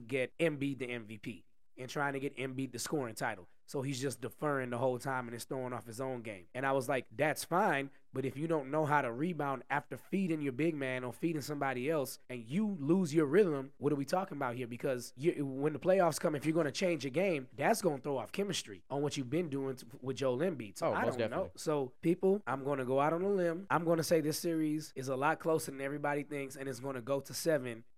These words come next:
Speaker 1: But in the end, in a game seven, I have to lean with my pick of M V P and Joel Embiid because 'Cause if who I picked as M V P go home in the first round, he doesn't deserve the M V P anyway.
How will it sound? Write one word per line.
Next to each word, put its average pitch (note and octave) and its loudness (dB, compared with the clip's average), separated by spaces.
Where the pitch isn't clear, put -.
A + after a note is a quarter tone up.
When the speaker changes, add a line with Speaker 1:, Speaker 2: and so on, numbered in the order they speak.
Speaker 1:
But A#2 -8
in D3 -4
the E3 -2
end, B2+ -2
in C3+ -2
a C3 0
game C3+ -2
seven, A#2+ 0
I C3 0
have C3+ -2
to D#3+ -4
lean C3+ -6
with A#2+ -8
my B2 -4
pick C3+ -2
of B2 -8
M B2 -8
V A#2+ -10
P C3 -10
and A#2 -12
Joel A#2 -8
Embiid G2+ -14
because A#2 -6
'Cause A#2 -4
if C#3+ -4
who D3+ 0
I D3+ 0
picked - -4
as A#2 -16
M C3+ -12
V B2+ -12
P A#2+ -8
go B2+ 2
home B2 -2
in A#2 -10
the G#2 -10
first B2+ -4
round, A2+ -6
he A#2+ -10
doesn't D#3 6
deserve C#3 0
the C3 -6
M B2+ -6
V B2 -8
P A#2+ -8
anyway. G2 -14